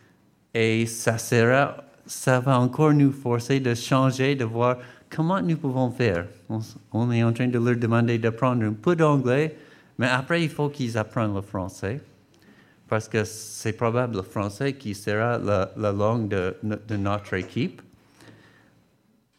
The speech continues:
Mais nous voyons que Dieu est en train de faire une nouvelle chose, euh,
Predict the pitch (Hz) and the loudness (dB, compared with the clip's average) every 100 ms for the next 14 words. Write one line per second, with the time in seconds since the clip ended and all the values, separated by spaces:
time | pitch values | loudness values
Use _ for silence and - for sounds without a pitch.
0 | _ _ - - _ _ _ _ _ _ | _ _ -20 -20 _ _ _ _ _ _
1 | _ _ _ _ - 135 151 175 156 165 | _ _ _ _ 0 4 6 4 2 2
2 | 156 151 160 127 117 127 151 139 - 131 | 4 4 2 0 -2 -2 0 0 0 -2
3 | 120 120 117 120 120 107 110 110 110 113 | -2 -4 -2 -2 -2 -4 -4 -4 -4 -6
4 | - 107 90 76 - - _ _ _ _ | -8 -8 -8 -12 -20 -20 _ _ _ _
5 | _ _ _ _ _ | _ _ _ _ _